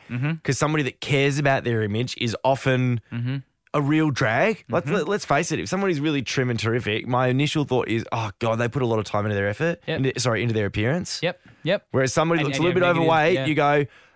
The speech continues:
Speaker 2: "Hey, they look like they don't take themselves too seriously."
Speaker 1: They'd be fun to have a beer
Speaker 2: Yeah.
Speaker 1: with. They don't, yeah, g-,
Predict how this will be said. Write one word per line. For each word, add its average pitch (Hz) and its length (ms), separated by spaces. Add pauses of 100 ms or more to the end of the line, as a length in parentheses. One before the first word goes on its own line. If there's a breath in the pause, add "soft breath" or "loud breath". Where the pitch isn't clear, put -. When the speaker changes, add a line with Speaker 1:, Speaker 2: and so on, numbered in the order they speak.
(120)
Speaker 2:
"Hey, 339 180
they 392 240
look 381 200
like 220 200
they 170 80
don't 165 160
take 143 200
themselves 123 280
too 123 160
seriously." 170 460
Speaker 1:
They'd 202 80
be 156 80
fun 143 220
to 127 60
have 127 140
a 123 60
beer 143 220
Speaker 2:
Yeah. 165 320
Speaker 1:
with. 104 180
They 185 100
don't, 170 140
yeah, 170 160
g-, 127 100